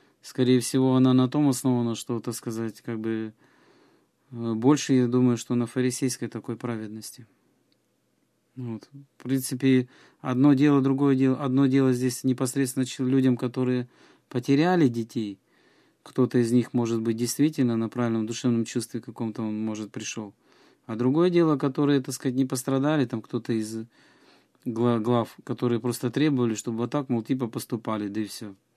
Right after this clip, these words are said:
Вот. И человек же может поступить, правильный поступок сделать, и что он по-правильному поступил, сесть на ощущение правильности своей. И все, и вменить это себе, и сидеть на этом ощущении своей правильности, праведности.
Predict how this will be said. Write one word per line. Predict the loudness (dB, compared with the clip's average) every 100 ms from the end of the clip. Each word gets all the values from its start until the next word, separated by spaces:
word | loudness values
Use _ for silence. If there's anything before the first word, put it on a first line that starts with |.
| _ _ _ _ _ _ _
Вот. | -6 -4 -6 -10 -8
И | -4 0 0 -2 -6
человек | 2 4 6
же | 6
может | 6 4 2
поступить, | -4 -4 -2 -2 -4 -12 _
правильный | -2 0 2 0
поступок | -4 -4 -6 -4 -2
сделать, | 0 0 -2 -4
и | -4 -4 -8 _ _ _ _
что | -20 0 2
он | 2
по-правильному | 0 0 2 2 2 -2
поступил, | -8 -10 -8 -4 -6
сесть | -2 -2 0
на | -4
ощущение | -2 2 4
правильности | 2 -2 -4 -4 -6 -10
своей. | -14 -12 -12 -12 -16 _ _ _ _ _ _ _ _ _ _ _ _ _ _ _ _ _
И |
все, | -16 -6 -4 0
и | 0
вменить | 6 8 8 6
это | 0 -4
себе, | -6 -2 0 2
и |
сидеть | 0 -2 -2 -2
на | -2
этом | -2 -2
ощущении | -2 -2 -4
своей | -4 -8 -8
правильности, | -6 -6 -8 -12
праведности. | -10 -8 -8 -12 -16 -20